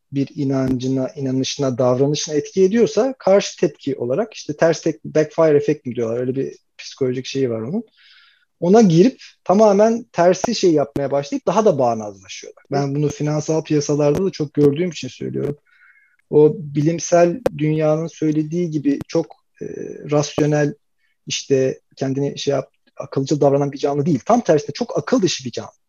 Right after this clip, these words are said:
Ve bu akıl dışılığını her hücresinde, her hücresinde dışarı vuruyor. Ve,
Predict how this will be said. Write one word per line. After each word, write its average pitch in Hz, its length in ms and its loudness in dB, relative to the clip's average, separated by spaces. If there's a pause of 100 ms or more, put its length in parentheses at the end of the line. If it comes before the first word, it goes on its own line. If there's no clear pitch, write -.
(540)
Ve 180 200 2
bu 190 140 6
akıl 247 260 2
dışılığını 202 600 2 (120)
her 214 240 2
hücresinde, 175 920 -4 (480)
her 262 260 -4
hücresinde 180 600 -4
dışarı 135 360 -6
vuruyor. 101 280 -16 (840)
Ve, 185 300 2